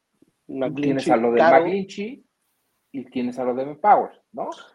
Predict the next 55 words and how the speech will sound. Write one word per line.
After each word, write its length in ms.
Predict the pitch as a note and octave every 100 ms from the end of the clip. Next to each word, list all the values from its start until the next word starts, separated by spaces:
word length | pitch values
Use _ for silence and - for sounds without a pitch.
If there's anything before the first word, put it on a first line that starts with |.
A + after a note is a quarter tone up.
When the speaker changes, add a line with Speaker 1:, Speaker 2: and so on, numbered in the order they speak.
| -
Speaker 2:
Que, 80 | C#3+
Speaker 1:
El 60 |
Speaker 2:
que 60 | C3
ya 60 | E3+
Speaker 1:
año 160 | D#3+
Speaker 2:
sabemos 260 | E3+ E3 E3+
Speaker 1:
pasado, 140 | F#3
¿a 40 | D#3
Speaker 2:
que, 60 |
Speaker 1:
quién 120 | F#3+ D#3+
Speaker 2:
que, 60 |
Speaker 1:
trajimos 420 | F3 D#3 B2+ B2 A#2+
Speaker 2:
que 40 |
Speaker 1:
de, 260 | C3 C3+ -
de 140 | C3+
free 240 | C3 D#3+ D#3+ D#3
agent? 160 | D3 D3+
Speaker 2:
otro, 300 | F3+ E3 -
otro 220 | E3 D#3+
tackle 260 | E3 D#3+ D3
izquierdo, 460 | - D#3+ E3+ E3
otro 140 | D#3+ -
tackle 260 | D#3+ - D3+
derecho 300 | D3 D3+ C#3+
que 60 |
no 80 | C#3+
me 60 | C#3+
acuerdo 320 | - C#3+ C3
quién 200 | - C3+
era. 300 | D#3 E3 E3+ _ _ _ _ _
<laughs> 420 | A#2+ - A#2+ - _ _ _ _ -
Porque 200 | A2 A2
ya 120 | B2
sabes 180 | C#3 C#3
que 100 | -
todos 180 | - D3
los 160 | C#3+ C#3+
años 220 | C#3+ C3
tenemos 320 | B2 C3+ C3+
un 100 | D3
tackle 240 | C#3+ C#3+ C3
derecho 320 | C3+ B2+ A2+
que 80 | A#2
le 100 | A#2
pagamos 440 | A#2+ C3 C3 C3
un 100 | B2+
dineral 540 | B2+ C3+ D#3 D#3 D#3+ -
y 140 | A#2+
todos 180 | - B2+
los 160 | B2+ C3
años 200 | B2 -
pasa 240 | - C3
lo 100 | C3
mismo. 380 | D#3 D#3 E3 - - - - - - _ -
Ah, 800 | C3 C3+ C3 C3+ C3 C3 C3